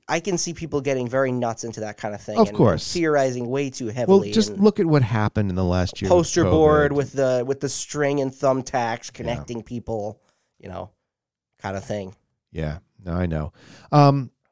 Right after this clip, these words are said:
Speaker 2: I, I think just on, on a final note before we wrap up, I think that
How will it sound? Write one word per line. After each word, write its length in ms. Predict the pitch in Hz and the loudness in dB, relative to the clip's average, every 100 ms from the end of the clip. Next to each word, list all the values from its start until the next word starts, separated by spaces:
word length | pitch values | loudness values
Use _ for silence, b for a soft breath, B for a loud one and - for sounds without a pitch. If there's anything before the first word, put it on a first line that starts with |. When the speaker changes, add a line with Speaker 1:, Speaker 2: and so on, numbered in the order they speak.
| - | -4
Speaker 2:
I, 120 | 151 - | -2 2
I 120 | 156 | 2
think 320 | - 185 156 | 4 0 0
just 260 | - 147 - | 0 0 2
on, 160 | 131 | 2
on 400 | 127 127 113 110 - | 4 4 2 0 -4
a 60 | 107 | -4
final 380 | - 151 143 131 | 2 6 8 8
note 260 | 120 120 | 8 6
before 300 | - 104 120 | 4 0 4
we 100 | 117 | 4
wrap 320 | 117 110 107 - | 4 4 2 2
up, 220 | 98 - | 2 2
I 100 | 113 | -2
think 280 | 101 120 117 | 2 2 2
that 240 | 110 101 | 2 0